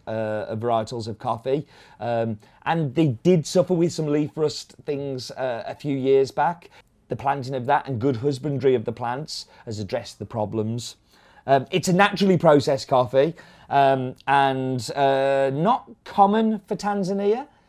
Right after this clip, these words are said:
Uh, you tend to just see washed coffees coming out there and very few naturals. Um, and I think it's one of the things that drew me to this coffee because it is particularly, um, delicious and tasty, and I really like those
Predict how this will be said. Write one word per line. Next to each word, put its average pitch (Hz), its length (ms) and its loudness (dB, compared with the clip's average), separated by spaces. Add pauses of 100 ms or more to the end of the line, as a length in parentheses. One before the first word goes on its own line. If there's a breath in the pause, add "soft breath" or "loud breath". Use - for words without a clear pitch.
(120)
Uh, 160 100 -2
you 151 220 -2
tend 190 280 -2
to 170 80 -4
just 175 280 -6
see 160 160 -2
washed 139 380 -4
coffees 143 360 -6
coming 135 220 -8
out 123 140 -6
there 143 240 -2 (280 loud breath)
and 120 220 -4
very 135 260 4
few 127 280 -2
naturals. 135 880 -2 (300 soft breath)
Um, 123 260 -4
and 170 120 -2
I 165 60 0
think 202 160 2
it's 180 100 2
one 196 160 4
of 180 60 4
the 147 60 0
things 160 200 2
that 143 140 2
drew 147 260 6
me 139 140 2
to 127 100 -4
this 113 160 -2
coffee 120 320 -2
because 110 320 -4
it 139 80 0
is 139 140 0
particularly, 120 640 -2 (320 loud breath)
um, 113 360 -2 (120)
delicious 135 460 2
and 123 140 -8
tasty, 120 800 -6
and 117 320 -8 (240 loud breath)
I - 60 -8
really 143 260 4
like 113 680 2
those 104 380 -6